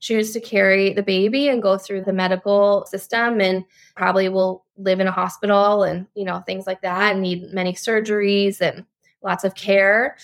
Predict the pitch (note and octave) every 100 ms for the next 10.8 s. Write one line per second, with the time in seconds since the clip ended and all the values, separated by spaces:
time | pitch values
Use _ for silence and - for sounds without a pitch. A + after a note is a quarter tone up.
0 | - - G3 F#3+ F#3 G3 - F3+ F3 F#3+
1 | - F3 F3 F3 F3 F3+ - - - -
2 | - - G3 G#3+ A3 _ G3+ G3 G3 G3
3 | G3+ F#3+ F#3 F#3 F#3+ F3+ F3+ E3+ F#3 F#3
4 | F3+ F3+ - G#3 - G3 G#3 G3+ G3+ -
5 | G#3+ A3+ D4+ D#4 - G3 F#3+ A3 C#4 -
6 | F#3 F3+ F#3 F#3 F#3+ G3 F#3+ G3+ - -
7 | _ _ _ _ _ _ _ _ _ G#3+
8 | G#3+ A3 A#3+ A#3+ B3+ C4 C#4 D4 - _
9 | _ _ G#3+ A3 A#3+ A#3+ A3 G#3 G3+ G3+
10 | G3+ - F#3 G3+ A#3 C#4+ G4+ F#4+